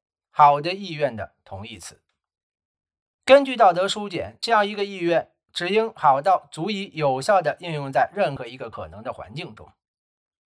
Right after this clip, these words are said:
因此，智者无论是富有还是贫穷，都会培育美德。无论命运交给他什么，他都会做出令人难忘之事。这个例子很好地说明了塞涅卡如何将普遍的道德准则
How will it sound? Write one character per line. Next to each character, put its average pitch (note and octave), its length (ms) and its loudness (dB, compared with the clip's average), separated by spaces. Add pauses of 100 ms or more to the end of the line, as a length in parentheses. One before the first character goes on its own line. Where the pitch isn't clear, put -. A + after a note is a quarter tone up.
(140)
因 D3 320 0
此， A#2+ 480 -12
智 F3 240 0
者 C#3 260 0
无 C#3 200 -6
论 E3 180 -6
是 F3+ 100 -6
富 D3+ 300 -8
有 F#2+ 300 -10
还 B2 240 -8
是 B2 100 -12
贫 G#2 320 -14
穷， - 160 -12 (480)
都 A3 240 6
会 F3+ 260 -4
培 G#2 140 -16
育 A2 160 -14
美 D#2 220 -16
德。 - 120 -20 (800)
无 D#3 140 2
论 G#3 180 6
命 F#3 220 -2
运 D#3+ 140 -4
交 C#3+ 160 0
给 F#2 100 -14
他 G2+ 160 -12
什 - 240 -16
么， - 160 -20 (240)
他 F3 160 4
都 A3+ 140 6
会 G3 200 -2
做 D#3+ 220 0
出 D#3+ 280 -8
令 D3 140 -6
人 B2+ 200 -8
难 F#2+ 200 -10
忘 C#3+ 220 -4
之 - 160 -20
事。 - 220 -14 (1120)
这 C#4 120 8
个 A#3+ 120 6
例 A3 180 0
子 F3+ 180 -4
很 F#3 240 -4
好 D#3+ 140 2
地 C#3+ 80 -8
说 E3 160 -8
明 C#3 180 -8
了 C3+ 80 -8
塞 C#3+ 180 0
涅 B2 140 -12
卡 G#2 280 -2
如 E3 120 -10
何 E3+ 160 -4
将 D#3+ 200 -4
普 D#3 180 -12
遍 E3 140 -6
的 C#3+ 100 -2
道 C#3+ 180 4
德 B2 120 -10
准 G2+ 260 -16
则 F#2 260 -16